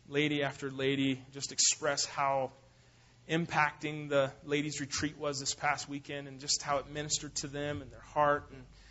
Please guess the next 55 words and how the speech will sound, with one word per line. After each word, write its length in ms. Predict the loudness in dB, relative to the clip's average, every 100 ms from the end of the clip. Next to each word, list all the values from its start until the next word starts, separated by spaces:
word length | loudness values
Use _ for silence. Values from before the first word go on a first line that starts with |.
| -10
how 120 | -4
they 100 | -2
were 140 | 0 -2
able 180 | -2
to 200 | -6 -6
meet 360 | -6 -4 -4 -4
new 160 | -6 -6
friends 560 | -4 0 2 2 -2
and 160 | -8 -8
get 160 | -10
connected 480 | -10 -8 -8 -8 -6
better 220 | -2 -2
into 160 | -4 -8
the 140 | -14
church. 440 | -6 0 2 0 -4
And 140 | -8 -12 -18 -20 -20 -20 -20 -18 -8
I'm 80 |
just 260 | 2 4 4
thankful 540 | 0 -2 -4 -12 -14 -16 -8
that 120 | -2
so 160 | 0 0
many 140 | -2
ladies 340 | 0 0 0 -4
were 120 | -6
able 200 | -8 -8
to 80 | -8
go 400 | 0 2 2 0
and, 120 | -6 -16 -20 -20 -20 -20 -20 -20 -20 -20 -18
um, 160 | -20 -20 -20 -20 -20 -14 -12 -8
and 80 | -2
I 60 | 0
just 220 | 0 -2
pray, 460 | 0 2 4 4 2 -4
Lord, 320 | -2 -2 -6
that 180 | -10 -10 -20 -20 -20 -20 -20 -20 -20 -20 -20 -4
as 200 | -2 0
we 180 | 0 0
learn 380 | 2 4 4 2
and 140 | 0
as 180 | -4 -4
we 80 | -8
grow 380 | 0 4 4
as 140 | 2 -4
a 40 |
church, 500 | -4 2 2 2 -2
that 180 | -6 -8
we'll 100 | -12
be 200 | -10 -10
more 320 | -8 -6 -4
and 80 | -4
more 220 | -4 -4
like 260 | -4 -8 -12
you, 120 | -12
Jesus, 520 | -6 -6 -6 -4 -4
and 100 | -6